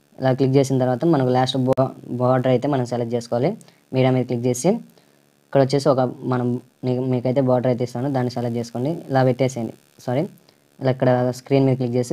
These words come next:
full screen పెట్టేసి right click ఇచ్చేయండి. దీని వచ్చేసి video మొత్తం ఇలా అయితే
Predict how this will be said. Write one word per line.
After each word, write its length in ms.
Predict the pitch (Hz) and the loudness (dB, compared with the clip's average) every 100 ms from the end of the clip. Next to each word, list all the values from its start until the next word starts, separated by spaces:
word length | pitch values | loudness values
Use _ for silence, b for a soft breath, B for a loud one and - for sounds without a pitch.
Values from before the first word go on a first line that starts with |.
| 165 | 0
full 120 | 139 135 | -2 -2
screen 220 | 131 123 | -2 -2
పెట్టేసి 320 | 117 120 - 202 240 _ _ - | -2 -4 -2 -2 -4 _ _ -4
right 160 | 127 127 | -2 -2
click 160 | 131 120 | -4 -4
ఇచ్చేయండి. 280 | 123 123 214 - b b _ - | -2 -2 -2 -6 b b _ 0
దీని 140 | 147 147 | 2 2
వచ్చేసి 240 | 156 151 147 | 0 2 4
video 160 | 143 139 | 4 2
మొత్తం 180 | 135 139 | 0 0
ఇలా 100 | 127 | 0
అయితే 180 | 123 151 | 0 -2